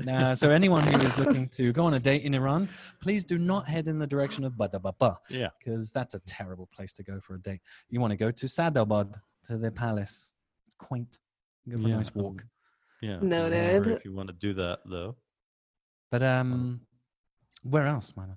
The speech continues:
Speaker 1: Well, that's it, no?
Speaker 2: Uh, yeah, I mean, you don't go to
Speaker 1: Oh, you
Speaker 2: a
Speaker 1: know,
Speaker 2: cinema
Speaker 1: actually, you
Speaker 2: on
Speaker 1: know
Speaker 2: a
Speaker 1: where
Speaker 2: first date.
Speaker 1: I've been
Speaker 2: Yeah.
Speaker 1: on a, a
Speaker 2: Um,
Speaker 1: Engelab, Boshka Engelab. The,
Speaker 2: Hmm.
Speaker 1: uh,
Speaker 2: Hmm.
Speaker 1: oh, this place annoys me.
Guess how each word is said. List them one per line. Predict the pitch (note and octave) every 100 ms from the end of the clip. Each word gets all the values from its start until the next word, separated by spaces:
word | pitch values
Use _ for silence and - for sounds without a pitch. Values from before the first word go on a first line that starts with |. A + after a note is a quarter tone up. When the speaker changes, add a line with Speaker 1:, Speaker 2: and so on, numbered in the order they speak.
| -
Speaker 1:
Well, | G#2+ G#2+ - - _
that's | D3 -
it, | C3+
no? | A2 C3 - _ _
Speaker 2:
Uh, | A2+ A2+ A2 A2+
yeah, | A2 C3 G3
I | -
mean, | A#2+ A#2
you |
don't | A#2 A2
go | G#2 G2 F#2+ - _ _ _ _ _ _ -
to | D3+
Speaker 1:
Oh, |
you | F#3+
Speaker 2:
a |
Speaker 1:
know, | F#3+
Speaker 2:
cinema | -
Speaker 1:
actually, | B2+ C#3
you | -
Speaker 2:
on | -
Speaker 1:
know | A#2
Speaker 2:
a |
Speaker 1:
where | G#3+
Speaker 2:
first | C3 B2 -
date. | B2 F3+ - _ -
Speaker 1:
I've | -
been | G3
Speaker 2:
Yeah. | G#3
Speaker 1:
on | D#3+
a, | D3 C3+ B2
a | C3+ C3
Speaker 2:
Um, | B2+ A#2 -
Speaker 1:
Engelab, | D3+ D3 C#3+ A2+
Boshka | C3 B2+ - C3+ B2
Engelab. | A2+ A2 G#2+ _ _ _ _ A#2+
The, | B2
Speaker 2:
Hmm. | A#2+
Speaker 1:
uh, | A#2+ A#2 A#2 A#2 A2+
Speaker 2:
Hmm. | A2 G#2+ - _ _ -
Speaker 1:
oh, | C#3 C#3 A#2+
this | A2+ D3
place | - F2+
annoys | F#2 G2 F#2+
me. | F#2